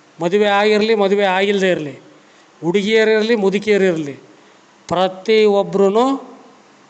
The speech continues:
ಶಾಸ್ತ್ರವನ್ನ ಪಾಲನೆ ಮಾಡಬೇಕು, ಶಾಸ್ತ್ರದ ನಿಯಮಗಳನ್ನ ಅನುಸರಿಸಬೇಕು. ವಿಷಯಾಸಕ್ತ ವಿಚಾರಗಳಿಂದ ದೂರವಿರಬೇಕು.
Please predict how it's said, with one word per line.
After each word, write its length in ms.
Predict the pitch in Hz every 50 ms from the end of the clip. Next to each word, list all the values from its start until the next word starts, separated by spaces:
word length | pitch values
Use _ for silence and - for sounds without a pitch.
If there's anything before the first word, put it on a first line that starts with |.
| _ _ _ _ _ _ _ -
ಶಾಸ್ತ್ರವನ್ನ 840 | - - - 170 175 190 185 190 - - 196 185 180 175 170 180 202 220 240 240 - - - - - - - _ _ -
ಪಾಲನೆ 280 | 170 170 175 175 175 165
ಮಾಡಬೇಕು, 480 | 156 156 151 143 143 139 131 - - - _ _ _ _ _ _ _ _ _ _ _ _ _ _ _ _ _ _ _ -
ಶಾಸ್ತ್ರದ 520 | - - 190 190 185 185 190 - 190 190 185
ನಿಯಮಗಳನ್ನ 800 | 185 175 170 170 185 202 202 190 196 196 190 185 180 170 175 196 214 226 233 226 - - - - - - _ - -
ಅನುಸರಿಸಬೇಕು. 840 | 156 170 208 208 202 214 202 196 175 - 165 160 143 - - - - - - - _ _ - - - - - - - 214 - - - - - - - _ _ - - - - - - - - - - - - - - -
ವಿಷಯಾಸಕ್ತ 880 | 165 180 202 - - 254 262 262 254 247 247 240 247 240 226 233 - -
ವಿಚಾರಗಳಿಂದ 800 | 240 220 220 214 214 240 240 240 233 233 220 226 220 214 220 208
ದೂರವಿರಬೇಕು. 880 | 214 165 147 196 220 240 240 240 226 220 208 196 170 170 151 143 -